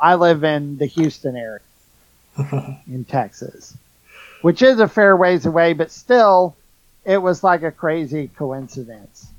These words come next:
Speaker 1: But yes, things get around in weird ways and surprising ways.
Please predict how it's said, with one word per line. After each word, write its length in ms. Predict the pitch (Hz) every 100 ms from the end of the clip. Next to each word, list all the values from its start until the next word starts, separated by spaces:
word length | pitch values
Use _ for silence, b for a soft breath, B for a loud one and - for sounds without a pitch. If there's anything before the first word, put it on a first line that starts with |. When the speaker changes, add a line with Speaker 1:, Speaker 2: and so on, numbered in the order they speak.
| _ _ _ -
Speaker 1:
But 160 | 180
yes, 260 | 196 208 -
things 440 | - 226 277 233
get 200 | - 226
around 460 | 208 185 202 214 196
in 200 | 175 160
weird 360 | 170 196 180 143
ways 460 | 165 175 170 -
and 160 | 151 143 - _ _ _ _ _
surprising 880 | - 170 185 180 180 180 170 160
ways. 600 | 143 160 160 160 156 -